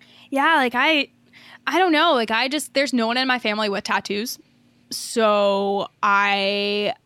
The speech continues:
I've never, like, felt the desire to get a tattoo, but sometimes I see, like, tattoos on people and I, like, I really admire tattoos.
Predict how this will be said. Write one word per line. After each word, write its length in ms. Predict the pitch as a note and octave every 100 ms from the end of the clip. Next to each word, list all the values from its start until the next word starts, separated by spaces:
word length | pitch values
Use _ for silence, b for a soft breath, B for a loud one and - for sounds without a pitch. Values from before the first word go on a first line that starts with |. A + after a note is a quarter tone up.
| -
I've 220 | A3+ A3
never, 340 | A3+ A3+ B3 B3+
like, 180 | B3
felt 200 | - G#3
the 100 | G#3+
desire 400 | G#3+ G#3 F3 F#3 G#3+
to 60 |
get 120 | B3+
a 40 | C#4
tattoo, 380 | D4+ D4+ D#4+ E4
but 120 | B3+
sometimes 300 | C4 C#4+ C#4
I 60 |
see, 180 | C4 C4
like, 120 | B3 A#3
tattoos 440 | G#3+ G#3 - A#3+
on 140 | A3+
people 380 | A3+ G3+ - A#3
and 80 | B3+
I, 60 | G#3+
like, 180 | G3+ -
I 100 | B3+
really 340 | A3 B3 B3+
admire 400 | A3+ G#3 G#3 G#3
tattoos. 720 | - - F3 - F3 - -